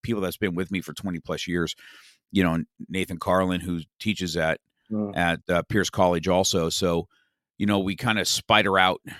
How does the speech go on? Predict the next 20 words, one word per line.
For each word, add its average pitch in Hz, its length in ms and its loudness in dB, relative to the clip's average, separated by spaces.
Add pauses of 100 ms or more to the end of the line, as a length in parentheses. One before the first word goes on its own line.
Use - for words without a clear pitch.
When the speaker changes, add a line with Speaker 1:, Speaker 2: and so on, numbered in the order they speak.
(300)
Speaker 1:
this 82 300 -6
way. 85 320 -2 (760)
And 104 540 2 (800)
I 117 100 4
think 143 260 0
that 113 300 6
when 120 220 0
we 117 100 2
talk 139 260 6
about 113 180 6
the 107 80 2
emotions 98 440 2
of 80 100 -4
having, 92 440 2
being 107 220 0
so 110 240 0
invested 98 460 -2
in 85 100 -6
people's 90 340 -6
life, 95 400 0